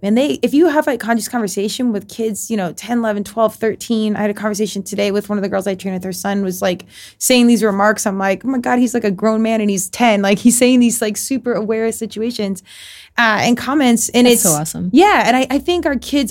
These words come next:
Speaker 1: are questioning a better way. Like, I truly am. I mean, I'm eternally an optimist most days, but I think our kids get it. And I really believe in, like, the power of their voice and kids question, I mean, not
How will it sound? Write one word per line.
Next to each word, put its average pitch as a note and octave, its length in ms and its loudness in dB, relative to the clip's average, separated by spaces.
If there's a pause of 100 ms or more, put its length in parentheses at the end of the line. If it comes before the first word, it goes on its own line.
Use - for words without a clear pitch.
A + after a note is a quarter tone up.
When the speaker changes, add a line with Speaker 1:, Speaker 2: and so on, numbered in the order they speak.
Speaker 1:
are A3 160 2
questioning C4 380 -4
a A#3+ 40 -4
better B3 220 -2
way. A#3+ 160 -2
Like, A#3+ 160 -4
I G#3 60 -2
truly C4 400 -2
am. A3 320 -2
I - 160 -4
mean, G#3+ 100 0
I'm G3+ 180 -2
eternally G3+ 380 -4
an F3 80 -6
optimist F#3 640 -6
most F#3 400 -6
days, E3+ 340 -4 (440)
but A#3+ 360 6 (640)
I A3 100 -4
think D#4+ 200 0
our D4+ 100 2
kids A#3 240 -2
get G3+ 140 0
it. F#3+ 80 0
And D3+ 80 -4
I G3 60 0
really A3 260 2
believe G#3 420 -4
in, G3+ 160 -2
like, F#3 200 -4
the G3 60 -6
power G#3+ 280 0
of G3 60 -2
their F3+ 160 -2
voice G3 580 -2
and F#3 500 -4 (440)
kids B3 260 0
question, - 280 0
I C4+ 60 4
mean, B3 400 0
not A3 340 0